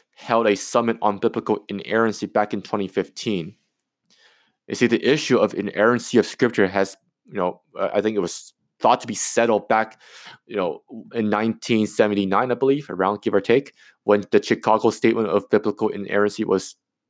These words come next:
written and signed. But I fear that even forty years later from that, from that time, I fear that many churches are steering away from this doctrine.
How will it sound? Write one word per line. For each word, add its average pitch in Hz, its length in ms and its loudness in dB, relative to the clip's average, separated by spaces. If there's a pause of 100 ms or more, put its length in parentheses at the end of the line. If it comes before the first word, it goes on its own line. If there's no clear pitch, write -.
(220)
written 135 420 0 (240)
and 95 100 -10
signed. 117 480 -2 (800)
But 104 120 4
I 107 60 4
fear 113 440 6
that 98 180 0
even 117 180 0
forty 147 360 2
years 127 320 2
later 107 400 0 (520)
from 98 240 -10
that, 104 280 0 (160)
from 104 140 -8
that 104 160 0
time, 98 460 0 (340)
I 113 80 0
fear 139 320 4
that 117 180 2
many 117 240 2
churches - 760 -2 (520)
are 101 100 0
steering 127 640 2
away 107 280 4
from 104 160 -6
this 104 180 -4
doctrine. 110 600 -4